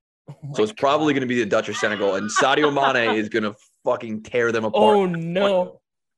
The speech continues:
Speaker 1: Oh, that would be so miserable for me. I would hate that so much.
Speaker 2: Yeah. I can't wait for the World Cup.
Speaker 1: Uh, man, hmm. I love the Premier League so much that I'm just like, I'm really,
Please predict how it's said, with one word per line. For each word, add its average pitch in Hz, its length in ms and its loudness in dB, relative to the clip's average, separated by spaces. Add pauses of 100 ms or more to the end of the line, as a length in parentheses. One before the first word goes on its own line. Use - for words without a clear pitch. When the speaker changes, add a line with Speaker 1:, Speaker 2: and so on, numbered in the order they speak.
(480)
Speaker 1:
Oh, 160 340 0
that 165 180 -2
would 165 140 -4
be 143 120 -10
so 156 340 -4
miserable 151 520 -6
for 160 160 -12
me. 160 300 -10 (480)
I 165 140 -4
would 156 180 0
hate 143 240 -8
that 127 220 -10
so 143 320 -6
much. 131 160 -4
Speaker 2:
Yeah. 117 220 -6 (1700)
I 120 80 -4
can't 104 240 -8
wait 80 140 -10
for - 80 -18
the 53 80 -12
World - 160 -10
Cup. - 240 -16 (1500)
Speaker 1:
Uh, 160 400 -8 (120)
man, 226 600 0 (320)
hmm. 175 680 -6 (1000)
I 262 220 2
love 214 260 0
the 196 100 -2
Premier 180 440 -4
League 175 260 -10
so 165 300 -6
much 156 320 -10
that 160 160 -8
I'm 151 120 -6
just 147 240 -14
like, 143 280 -8
I'm 147 220 -12
really, 131 440 -14